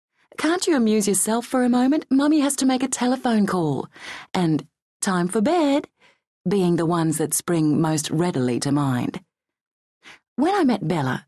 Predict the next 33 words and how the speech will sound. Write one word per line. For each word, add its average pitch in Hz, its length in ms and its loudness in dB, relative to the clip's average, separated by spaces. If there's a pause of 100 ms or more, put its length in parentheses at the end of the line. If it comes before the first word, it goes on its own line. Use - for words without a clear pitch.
(140)
over 165 240 0
three 156 220 0
years 196 280 2
ago, 131 320 -4 (420)
she 240 180 -2
worked 247 360 -2
as 214 120 -2
a 208 60 0
waitress 185 460 -2
in 147 80 -2
a 139 60 -2
cafe, 143 540 -6 (300)
which 202 160 -2
is 190 120 -2
where 214 160 0
I 156 100 0
met 147 200 0
her. - 180 -8 (960)
In 240 160 2
those 320 320 2
days, 131 400 -2 (260)
she 208 160 -2
was 180 240 0
overworked, 226 640 -2 (360)
underpaid, 208 760 -2 (300)
and 165 220 0
not 180 240 -2 (100)
glossy. 139 560 -2 (560)
Now, 185 560 0 (120)
the 170 220 -2
opposite 175 440 -2
is 127 140 -2
true. 123 340 -2